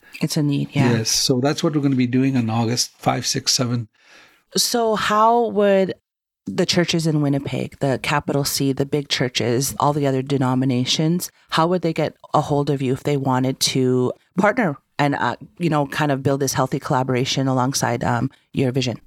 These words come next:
Speaker 2: Yeah, they can call me, my personal cell, two oh four, eight eight zero, one four one four, or David Harper seven nine zero at gmail.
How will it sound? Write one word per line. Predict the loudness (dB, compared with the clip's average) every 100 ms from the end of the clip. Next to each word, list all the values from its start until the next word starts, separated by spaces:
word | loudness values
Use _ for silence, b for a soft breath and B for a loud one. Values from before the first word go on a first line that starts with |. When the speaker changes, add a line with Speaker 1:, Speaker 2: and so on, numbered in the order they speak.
| _
Speaker 2:
Yeah, | 4 4 0
they | -6 -2
can | 0
call | 2 0 0
me, | 0 0 0
my | 0 0
personal | 2 -2 0 0
cell, | 0 0 2 0
two | 0 0 0
oh | 0
four, | -2 -2 0 0
eight | 0 2
eight | 0 0
zero, | 0 2
one | 0 0
four | -2 -2 0
one | 0 -2
four, | -2 -2 -2 -2
or | -2 0
David | 0 -2 -2
Harper | -4 -2 -2
seven | 0 0 0
nine | 2 2 0
zero | 0 0
at | 0
gmail. | 0 0 2 0